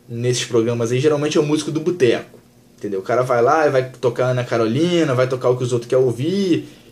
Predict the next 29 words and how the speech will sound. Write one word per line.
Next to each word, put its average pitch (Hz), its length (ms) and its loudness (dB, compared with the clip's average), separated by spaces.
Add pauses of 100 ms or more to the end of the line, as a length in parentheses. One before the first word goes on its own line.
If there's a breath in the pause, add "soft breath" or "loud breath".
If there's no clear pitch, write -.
e - 40 -8
Vanessa 131 380 0
Jackson, 131 680 0
e - 20 -2
ganha 131 240 -2
os 151 80 -2
aplausos 147 500 0
lá, 147 360 0
e 359 160 -4
eu 330 100 2
acho 285 160 -2
aquilo 214 180 2
ali 208 160 2
uma 214 220 -6
merda. 160 400 0
Eu, 143 360 4 (340)
eu. 139 260 2 (680 loud breath)
Se - 120 -8
você 156 240 2
for 185 200 2
ver, 160 340 6 (640)
diga 165 300 4
uma 196 260 2
pessoa 151 400 2
que 127 80 -4
saiu 135 300 2
daquela 127 300 0
porra 120 300 0
lá 123 300 -2